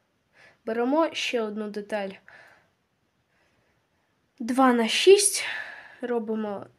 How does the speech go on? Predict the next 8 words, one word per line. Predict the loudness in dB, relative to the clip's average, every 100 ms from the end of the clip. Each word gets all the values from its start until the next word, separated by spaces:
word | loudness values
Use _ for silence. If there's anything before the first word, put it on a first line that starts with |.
| -8
те | -4 -2
ж | -2
саме, | -4 -4 -6
тільки | -8 -6 -6 -6 -10
в |
дзеркальному | -4 -4 -2 -4 -4 -12 -14
положенні. | -10 -8 -6 -8 -6 -6 -4 -6 -10 _ _ -20 _ _ _ _ _ _ _ _ _ _ _ _ _ _ _ _ _ _ _ _ _ _ _ _ _
Встановлюємо. | -12 -4 -2 -2 -6 -10 -20 -20 -20